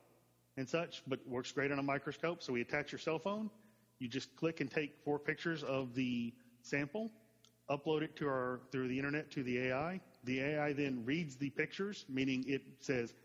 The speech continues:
"Hey, this squiggle is Nocardia. This squiggle is also Nocardia," so on and so forth. Then it counts them up,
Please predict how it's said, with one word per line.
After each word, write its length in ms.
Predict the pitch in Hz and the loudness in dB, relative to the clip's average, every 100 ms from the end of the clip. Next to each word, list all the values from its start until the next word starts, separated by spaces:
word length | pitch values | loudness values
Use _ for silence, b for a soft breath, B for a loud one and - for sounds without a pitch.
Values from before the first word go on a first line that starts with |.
| - - | -10 0
"Hey, 280 | 175 127 107 | 0 0 -2
this 220 | 131 151 | -2 -2
squiggle 300 | - 156 160 | -2 2 2
is 80 | 151 | 0
Nocardia. 500 | 165 208 214 143 98 | 0 0 2 0 0
This 180 | 131 - | -2 0
squiggle 220 | 147 160 | 0 0
is 100 | 170 | 0
also 400 | 220 - 156 123 | -2 0 0 0
Nocardia," 500 | 131 127 117 101 98 - - - | -2 -2 -2 -2 -6 -10 -16 -4
so 180 | 135 | 0
on 80 | 127 | 2
and 80 | 123 | 0
so 160 | 156 127 | 0 -2
forth. 300 | 117 98 95 - _ _ _ _ _ _ _ 127 | -4 -8 -8 -18 _ _ _ _ _ _ _ -2
Then 160 | 139 | 0
it 100 | 147 | 0
counts 260 | - 156 147 | 0 -2 0
them 140 | 147 | 0
up, 300 | 160 185 185 | 0 -2 -6